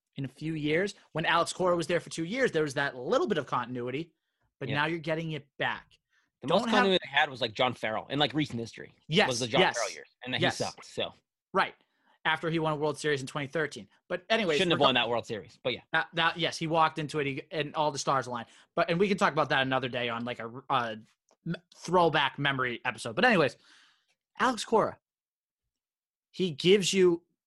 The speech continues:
Speaker 1: the culture that you need. He's one of the smartest baseball minds in all of the M L B. So if you wanted Sam Fuld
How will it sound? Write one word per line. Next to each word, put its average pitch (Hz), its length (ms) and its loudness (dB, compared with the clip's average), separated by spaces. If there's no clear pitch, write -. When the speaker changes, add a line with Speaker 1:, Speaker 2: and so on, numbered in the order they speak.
Speaker 1:
the 143 100 -6
culture 139 460 -2
that 190 160 -4
you 185 100 -4
need. 196 300 0
He's 127 160 -8
one 143 180 0
of 139 80 0
the 131 60 -2
smartest 143 540 2
baseball 156 380 2
minds 190 440 0
in 135 180 -6
all 120 340 -2
of 156 100 -2
the 151 100 -2
M 143 100 -2
L 135 100 0
B. 147 240 -4
So 202 440 2
if 208 160 0
you 226 100 0
wanted 214 340 0
Sam 226 320 4
Fuld 147 420 2